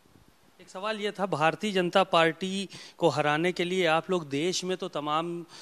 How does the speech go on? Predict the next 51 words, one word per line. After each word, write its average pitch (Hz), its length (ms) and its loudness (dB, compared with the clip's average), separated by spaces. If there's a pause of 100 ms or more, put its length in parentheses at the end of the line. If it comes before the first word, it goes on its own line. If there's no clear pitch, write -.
(160)
जगहों 143 360 0
पे 160 180 0
तमाम 147 320 -2
पार्टियों 139 400 -2
से 151 120 -6
गठबंधन 139 480 -4
कर 175 160 -4
रहे 175 140 -4
हैं, 226 60 -6
लेकिन 233 240 -4
उत्तर 220 260 -4
प्रदेश 196 400 -4
के 233 140 -6
जो 208 120 -4
छोटे 151 360 -4
दल 175 300 0
थे, 127 140 -8 (300)
आप 151 220 4
हमेशा 175 300 0
कहते 180 300 -2
रहे 170 220 2
कि 170 120 -8
जितने 175 340 -2
भी 170 140 2
सेकुलर 165 600 -2 (360)
दल 151 260 4
हैं 160 240 2
उनको 151 280 -4
हम 151 120 -2
साथ 143 340 2
में 151 120 -4
लेकर 147 260 -4
चुनाव 143 340 -6
लड़ेंगे। 135 460 -4
दो 151 160 -2
हज़ार 151 420 2 (380)
बाईस 135 380 0
के 165 120 -4
चुनाव 147 400 -2
में 151 480 -4 (140)
कई 139 180 -6
दल 147 240 -2
साथ 139 280 0 (120)
में 165 100 -4
भी 151 100 -4
रहे, 147 260 -4
लेकिन 147 300 -6
अब 156 180 -2
छिटक 160 300 0
गए 147 280 -2
हैं। 147 200 -8